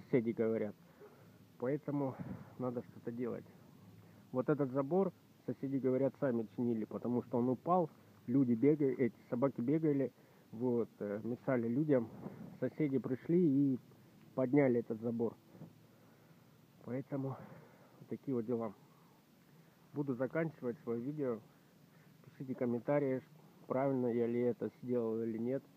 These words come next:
Потому что я просто мимо проходил, слышал вонь,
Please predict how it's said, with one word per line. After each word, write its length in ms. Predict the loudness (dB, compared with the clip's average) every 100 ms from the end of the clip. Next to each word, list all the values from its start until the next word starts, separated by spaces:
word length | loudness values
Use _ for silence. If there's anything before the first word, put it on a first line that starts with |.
| -20 -20 -20 -20 -20 -8
Потому 320 | -2 0 -2
что 320 | -2 0 2
я 240 | 2 2 2
просто 340 | 2 2 2
мимо 320 | 4 4 4
проходил, 800 | 0 -4 -4 0 0 0 -2 -4 -8 -4
слышал 340 | -4 0 -2
вонь, 420 | 0 2 2 2